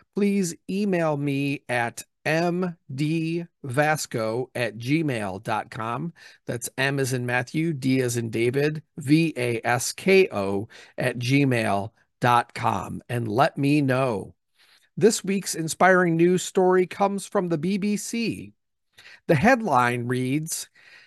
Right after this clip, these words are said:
"Hashtag I am here, the people trying to make Facebook a nicer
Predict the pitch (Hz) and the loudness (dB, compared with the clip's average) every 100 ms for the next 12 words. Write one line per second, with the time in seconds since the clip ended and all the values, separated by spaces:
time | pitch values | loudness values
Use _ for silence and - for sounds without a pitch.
0 | _ _ _ _ _ 175 233 - - 202 | _ _ _ _ _ 4 4 2 0 2
1 | 190 185 175 - _ 147 185 226 247 226 | 4 2 -2 -12 _ 4 4 4 0 -8
2 | - 180 202 208 202 190 - - 226 220 | -8 -4 0 -2 -2 -6 -10 -6 -2 0
3 | 107 69 - _ _ _ - - _ 156 | 0 -4 -12 _ _ _ -20 -20 _ -4
4 | - 202 208 233 220 220 233 _ _ _ | -2 -2 2 4 6 4 -2 _ _ _
5 | _ _ - 185 214 220 214 - 208 202 | _ _ 0 2 2 0 -6 -6 -2 -2
6 | - - 214 220 - - 101 101 - _ | -2 2 2 2 -4 -6 -6 -8 -18 _
7 | _ 127 135 135 151 143 - 160 151 156 | _ -4 -2 0 0 0 -2 -2 -2 -6